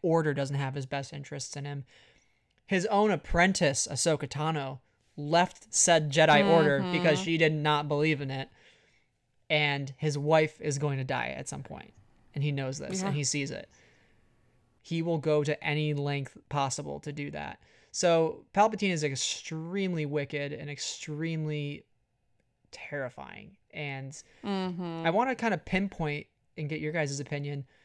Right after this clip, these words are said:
Speaker 1: What do you think was the biggest, if we have a, if we have a pie chart of Anakin Skywalker's
Speaker 2: <laughs>
Speaker 1: fall, what is that biggest slice of the pie when you're looking at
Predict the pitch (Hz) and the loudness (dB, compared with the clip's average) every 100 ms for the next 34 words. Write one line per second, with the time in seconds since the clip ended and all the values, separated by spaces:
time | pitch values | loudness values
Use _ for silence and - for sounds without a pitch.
0 | _ _ _ _ _ - 156 156 392 262 | _ _ _ _ _ -2 0 2 0 -2
1 | 240 220 170 156 165 135 - 180 165 139 | -2 -2 -2 -2 -4 -4 0 2 2 0
2 | - 156 220 240 254 240 214 185 165 160 | -4 -4 -2 0 2 2 2 2 2 0
3 | 226 156 - - - 220 226 - - 180 | -4 -4 -6 -6 0 4 4 2 2 4
4 | 151 143 151 190 190 190 170 - 175 170 | 4 2 0 0 0 -2 -2 -2 0 2
5 | 175 170 165 - 156 359 - 320 156 135 | 2 2 0 4 8 10 10 10 8 6
6 | 120 92 - _ _ _ _ _ 151 208 | 0 -4 -14 _ _ _ _ _ -4 0
7 | 226 185 156 156 147 - 185 202 196 196 | 0 0 2 0 0 -6 0 0 2 0
8 | - - 165 165 160 - 147 127 - 156 | 0 -2 2 2 2 -2 -6 -10 -8 -2
9 | 139 127 135 147 147 143 147 151 147 143 | 0 0 -2 -6 -6 -6 -6 -8 -8 -6
10 | 143 | -8